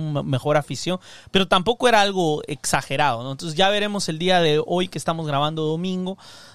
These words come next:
a ver cómo, cómo se desenvuelven los partidos. Eh, entremos ya de lleno, ¿no? Entremos a hablar del, del, del, del partido, un partido que, mm, yo diría que tuvo dos mitades. E-,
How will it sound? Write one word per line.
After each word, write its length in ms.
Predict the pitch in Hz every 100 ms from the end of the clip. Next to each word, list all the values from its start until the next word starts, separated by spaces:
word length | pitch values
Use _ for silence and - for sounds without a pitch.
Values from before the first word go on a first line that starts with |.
| _
a 160 | 131
ver 240 | 135 151 -
cómo, 600 | - 160 156 147 135 127
cómo 260 | - 151 151
se 120 | 156
desenvuelven 580 | 131 - 131 135 147 147
los 160 | 131
partidos. 640 | - 131 - 175 185 196 - - - _ _ -
Eh, 960 | 147 147 147 147 143 143 143 147 143 -
entremos 460 | 170 160 269 262 180
ya 120 | 180
de 140 | 151
lleno, 240 | 127 127 117
¿no? 160 | 143
Entremos 400 | 151 139 175 185
a 60 | 151
hablar 200 | 151 156
del, 220 | 160 143
del, 340 | 143 131 - 143
del, 300 | 139 135 139
del 160 | 135
partido, 540 | 127 143 - 190 208 202 - - _
un 200 | 160 151
partido 640 | 165 156 - 156 175 170 -
que, 520 | 147 147 143 143 135
mm, 360 | 135 131 131 131 - _ _ - - _ 190 202 -
yo 140 | 381
diría 320 | 370 320 339
que 120 | - 214
tuvo 300 | 262 262 214
dos 360 | 220 226 -
mitades. 680 | 165 151 - 165 135 120
E-, 40 | -